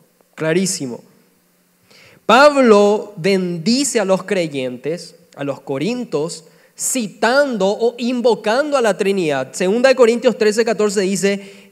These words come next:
"Que la gracia del Señor Jesucristo", uno, "el amor de Dios", dos, "y la comunión del Espíritu", tres, "sean con todos ustedes".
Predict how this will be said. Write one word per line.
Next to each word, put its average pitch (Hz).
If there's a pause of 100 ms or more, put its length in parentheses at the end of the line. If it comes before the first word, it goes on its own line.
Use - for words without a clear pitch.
"Que 233
la 226
gracia 262
del 294
Señor 240
Jesucristo", 233 (920)
uno, 220 (420)
"el 214
amor 196
de 240
Dios", 220 (260)
dos, 170 (360)
"y 226
la 226
comunión 240
del 302
Espíritu", 233
tres, 175 (180)
"sean 202
con 196
todos 175 (100)
ustedes". -